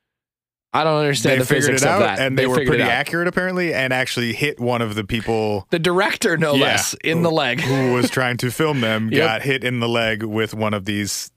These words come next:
Speaker 2: seven-foot-long arrows.
Speaker 1: Yeah. Be-
Speaker 2: And, uh, they had to <laughs> retreat
Speaker 1: Yeah.
Speaker 2: at that point.
Speaker 1: Okay,
Speaker 2: Uh,
Speaker 1: film made. Time to go.
Speaker 2: <laughs>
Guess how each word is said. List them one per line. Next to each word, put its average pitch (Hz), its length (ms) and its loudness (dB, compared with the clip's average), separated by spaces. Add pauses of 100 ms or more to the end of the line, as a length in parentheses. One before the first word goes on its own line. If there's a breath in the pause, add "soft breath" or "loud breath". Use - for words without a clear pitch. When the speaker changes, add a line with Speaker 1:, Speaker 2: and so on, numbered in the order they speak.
(140)
Speaker 2:
seven-foot-long 110 1000 -2
arrows. 104 580 -2
Speaker 1:
Yeah. 120 520 0 (160)
Be- 117 80 0
Speaker 2:
And, 110 280 0
uh, 101 460 0 (400)
they 120 120 0
had 110 200 -2
to 104 100 -6
<laughs> 104 80 -2
retreat 143 480 -2 (180)
Speaker 1:
Yeah. 127 160 0 (100)
Speaker 2:
at 196 280 2
that - 220 -2
point. - 480 -6 (760 loud breath)
Speaker 1:
Okay, 294 320 2
Speaker 2:
Uh, 277 140 2
Speaker 1:
film 311 260 0
made. 277 320 0
Time 262 180 2
to 311 60 -2
go. 254 280 2
Speaker 2:
<laughs> - 1120 -6